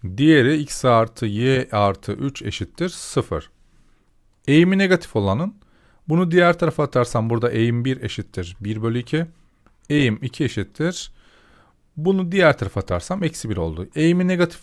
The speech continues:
olan denklem burası. Bu denklem. O Y eksenini kestiği noktanın ordinatı kaçtır? Şimdi O Y eksenini kestiği nokta diyorsa eğer x artı y artı üç eşittir sıfır için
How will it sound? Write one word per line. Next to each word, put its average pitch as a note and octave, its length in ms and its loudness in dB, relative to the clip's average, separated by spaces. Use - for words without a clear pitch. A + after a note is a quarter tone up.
olan D3 400 2
denklem D#3 480 0
burası. A2+ 360 0
Bu G2+ 120 -6
denklem. - 360 -10
O D#3+ 260 8
Y A3+ 180 4
eksenini D3 520 -2
kestiği F#3+ 540 0
noktanın D#3 440 -2
ordinatı G#2 560 0
kaçtır? - 580 -6
Şimdi - 300 -10
O A#2 240 2
Y F#3 140 4
eksenini E3 420 -2
kestiği E3 480 -4
nokta D#3+ 360 -4
diyorsa F#3+ 360 0
eğer G#2+ 280 -2
x - 280 -6
artı D3+ 320 0
y D3+ 340 0
artı B2 420 -2
üç - 380 -10
eşittir G#2 420 -6
sıfır - 340 -4
için E3 360 -2